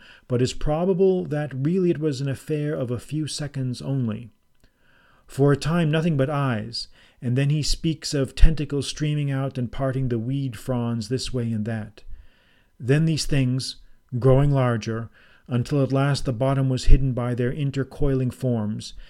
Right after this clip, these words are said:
and the tips of tentacles rose darkly here and there into the air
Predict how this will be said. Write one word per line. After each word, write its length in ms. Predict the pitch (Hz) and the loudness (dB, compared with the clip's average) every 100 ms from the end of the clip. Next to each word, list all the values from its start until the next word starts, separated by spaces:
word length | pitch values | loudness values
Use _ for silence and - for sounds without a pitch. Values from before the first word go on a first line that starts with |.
| - - - | -20 -20 -4
and 160 | 123 | -2
the 60 | 127 | 0
tips 300 | - - - | 8 8 8
of 120 | 143 | -2
tentacles 760 | - 143 131 139 131 123 - - - - | 0 -2 -2 0 0 -2 -8 -18 -20 -4
rose 480 | 127 143 147 143 117 | 2 6 6 4 2
darkly 500 | 143 139 135 139 131 | 0 0 0 -2 -2
here 540 | - 143 139 135 135 | 0 2 4 2 0
and 160 | 131 123 | 0 -2
there 340 | 131 127 123 | -2 0 0
into 200 | 127 123 | -2 -4
the 260 | 120 139 131 | -4 -2 -2
air 360 | 123 120 117 | 0 -2 -4